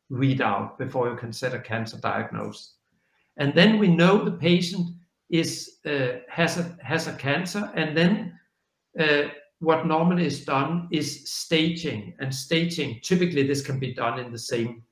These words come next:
uh, procedure. Staging is basically saying, is the cancer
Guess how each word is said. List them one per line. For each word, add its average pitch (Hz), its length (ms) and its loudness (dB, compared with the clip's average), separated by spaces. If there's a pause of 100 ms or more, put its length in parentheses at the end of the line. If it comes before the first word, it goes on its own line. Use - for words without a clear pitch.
(160)
uh, 123 220 -2
procedure. 131 600 -6 (240)
Staging 185 600 2
is 160 100 0
basically 156 640 -2
saying, 139 560 0 (260)
is 175 260 4
the 151 100 0
cancer 170 800 0